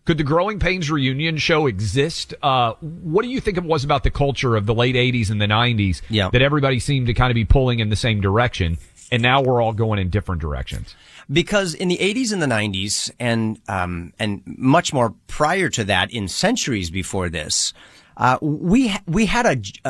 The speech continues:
Speaker 2: a common understanding of a Judeo-Christian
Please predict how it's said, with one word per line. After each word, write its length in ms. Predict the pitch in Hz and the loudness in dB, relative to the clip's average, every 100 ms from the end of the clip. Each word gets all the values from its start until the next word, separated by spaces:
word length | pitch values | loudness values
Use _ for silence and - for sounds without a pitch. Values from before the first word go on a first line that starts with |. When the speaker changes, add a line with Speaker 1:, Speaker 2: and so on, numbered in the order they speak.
| 113 117 | -8 -10
Speaker 2:
a 40 | |
common 520 | - - 202 220 180 | -8 -2 0 0 0
understanding 760 | 151 160 143 - - 131 131 117 | 0 0 0 -2 0 2 2 2
of 100 | 104 | 0
a 60 | 107 | -2
Judeo-Christian 1400 | 98 113 90 123 147 156 - - 127 117 - 123 117 | -2 -2 2 2 2 0 -4 -4 -2 -2 -2 0 0